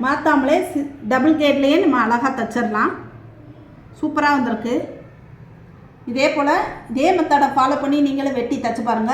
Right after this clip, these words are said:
ரொம்ப அழகா வரும். இப்ப நான் பின்பகுதியில உங்களுக்கு திருப்பி காமிக்கிறேன். பாருங்க,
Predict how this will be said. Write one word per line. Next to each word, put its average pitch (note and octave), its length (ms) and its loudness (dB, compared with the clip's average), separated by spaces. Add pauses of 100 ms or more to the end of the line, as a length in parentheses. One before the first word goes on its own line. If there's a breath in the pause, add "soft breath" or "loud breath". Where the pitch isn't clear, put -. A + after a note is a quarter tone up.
(100)
ரொம்ப B3 180 2
அழகா A#3+ 240 2 (100)
வரும். B3+ 240 -6 (880)
இப்ப C#4+ 180 0
நான் C#4 200 -2
பின்பகுதியில E4+ 580 2
உங்களுக்கு B3 360 -2
திருப்பி A3 280 -4
காமிக்கிறேன். F3+ 320 -14 (1800)
பாருங்க, G#3+ 280 -2